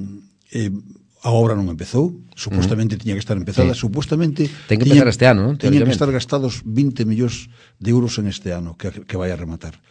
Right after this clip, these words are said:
Speaker 1: Supostamente non se gastou nin un chavo, non? E ora aumentan tamén o tema, eh, para a vixiancia da empresa que vai facer as obras, para a vixiancia,
Speaker 2: Ujú.
Speaker 1: non? Eh, fan un contrato de un millón trescentos mil euros.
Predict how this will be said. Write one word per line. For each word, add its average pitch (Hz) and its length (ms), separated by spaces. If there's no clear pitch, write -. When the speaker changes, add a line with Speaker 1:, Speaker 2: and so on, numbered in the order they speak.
Speaker 1:
Supostamente 101 960
non 117 80
se 117 160
gastou 131 360
nin 101 160
un 95 160
chavo, 135 480
non? 131 320
E 110 120
ora 120 200
aumentan 123 440
tamén 120 320
o 87 160
tema, 135 360
eh, 98 400
para 107 200
a 104 40
vixiancia 110 800
da 87 200
empresa 95 480
que 85 80
vai 87 80
facer 113 320
as 120 160
obras, 160 320
para 151 200
a 131 60
vixiancia, 107 840
Speaker 2:
Ujú. 90 240
Speaker 1:
non? 143 240
Eh, 98 480
fan 113 240
un 117 80
contrato 123 560
de 104 80
un 135 160
millón 120 240
trescentos 101 560
mil 85 200
euros. - 440